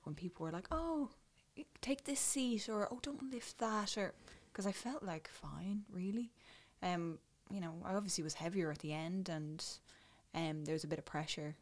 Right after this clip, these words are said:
when I walked. Um, but nothing really. Like, we were going to the gym and all,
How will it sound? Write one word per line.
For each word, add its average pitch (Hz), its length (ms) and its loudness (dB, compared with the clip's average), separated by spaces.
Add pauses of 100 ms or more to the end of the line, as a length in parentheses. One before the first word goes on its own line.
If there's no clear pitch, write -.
(600)
when 160 140 -2
I 139 80 -4
walked. 156 580 -6 (640)
Um, 151 580 2 (460)
but - 100 -12
nothing 262 300 2
really. 160 420 2
Like, 147 180 0
we 220 80 6
were 277 80 8
going 262 140 8
to 180 100 0
the 156 80 0
gym 160 260 4
and 175 100 4
all, 151 240 0